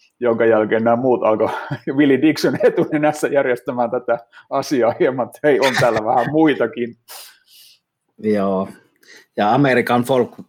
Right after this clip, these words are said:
Speaker 2: Blues Festival oli tämmöinen kiertue useampana vuonna, josta on onneksi hienoja tallenteita kuvattu sitä aikanaan, kun nämä kiersi, tota, amerikkalaiset blues-artistit Euroopassa. Siellä on muun muassa Earl Hooker, itselle niin rakas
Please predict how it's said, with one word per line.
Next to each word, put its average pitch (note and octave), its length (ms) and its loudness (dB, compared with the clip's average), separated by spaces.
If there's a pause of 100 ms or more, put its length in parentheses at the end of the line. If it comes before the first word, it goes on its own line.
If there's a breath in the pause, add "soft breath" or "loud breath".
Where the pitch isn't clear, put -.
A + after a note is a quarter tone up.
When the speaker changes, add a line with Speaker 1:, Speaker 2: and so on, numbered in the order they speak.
(120)
Speaker 2:
Blues A2 420 -2
Festival F#2+ 560 -4
oli F#2+ 200 -6
tämmöinen F#2+ 400 -4
kiertue G#2 600 -4
useampana F#2+ 500 -8
vuonna, G2 300 -4
josta F#2 300 -6
on F#2 120 -6 (520)
onneksi A2 480 0
hienoja G2+ 340 0
tallenteita F#2 880 -2 (300 loud breath)
kuvattu G2 540 -2
sitä F2 360 -8
aikanaan, F2 480 -6
kun F2+ 180 -10 (500)
nämä F2+ 220 -2
kiersi, F#2 480 -4
tota, E2+ 340 -8
amerikkalaiset F#2 540 -6
blues-artistit F#2 800 -6
Euroopassa. F#2+ 540 -2
Siellä G2 140 -2
on F#2+ 60 0
muun G2 60 2
muassa - 260 -4
Earl G2+ 280 0 (100)
Hooker, F#2+ 480 -4
itselle F2+ 500 -8
niin F2+ 240 -4
rakas F#2 520 -6